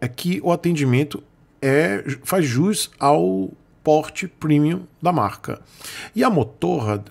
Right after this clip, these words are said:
como você bem disse, inclusive eu ouvi isso várias vezes lá na época que eu era patrocinado,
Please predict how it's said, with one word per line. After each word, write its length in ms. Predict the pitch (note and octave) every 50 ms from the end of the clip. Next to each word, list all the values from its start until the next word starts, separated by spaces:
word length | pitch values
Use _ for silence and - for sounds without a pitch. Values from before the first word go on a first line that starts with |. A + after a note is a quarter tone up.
| - _ -
como 240 | - C#3+ D3+ D3+
você 240 | C#3 C3 B2 - A#2+
bem 220 | G#2+ G2+ F#2+ F#2+ F2
disse, 400 | F#2+ A#2+ D3+ E3+ C#3+ - B2 A2+
inclusive 580 | B2+ C3 - B2+ A2+ G#2 A2 D3 E3+ D3+ C#3+
eu 160 | C3 B2 A#2+
ouvi 280 | B2 A2+ G#2 A2 A#2+ A#2+
isso 300 | B2 B2 - A#2+ G2+ G#2 - -
várias 480 | G#2+ G2 G2+ B2 C#3 D3 C3+ A2 F#2+
vezes 380 | G2+ A2 A2+ A2+ G#2+ A2 A2+ - - A2+ G#2+ -
lá 260 | G#2+ G#2 G#2+ A2+ A#2+
na 160 | B2 A#2 G#2 G#2
época 280 | A2+ A#2 - - A2
que 100 | - -
eu 20 | G#2+
era 120 | G#2+ A2
patrocinado, 800 | - A2 G#2+ - G#2+ G#2+ G2 - - G#2 A2 B2+ D3 C#3+ B2 B2